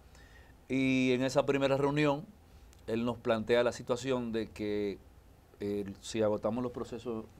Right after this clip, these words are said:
dentro del, del partido, él quería cubrir una cuota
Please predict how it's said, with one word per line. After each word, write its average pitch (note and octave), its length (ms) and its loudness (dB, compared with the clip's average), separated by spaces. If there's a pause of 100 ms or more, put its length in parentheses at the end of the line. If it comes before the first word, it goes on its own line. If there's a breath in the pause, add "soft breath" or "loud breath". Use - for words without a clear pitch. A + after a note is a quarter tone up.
(140)
dentro A2 400 2
del, G2 260 -2 (100)
del G#2 120 -4
partido, D3 540 0
él A2+ 160 -6 (600)
quería D3 480 2 (500 soft breath)
cubrir A#2+ 320 2
una C#3 180 0
cuota C3+ 520 2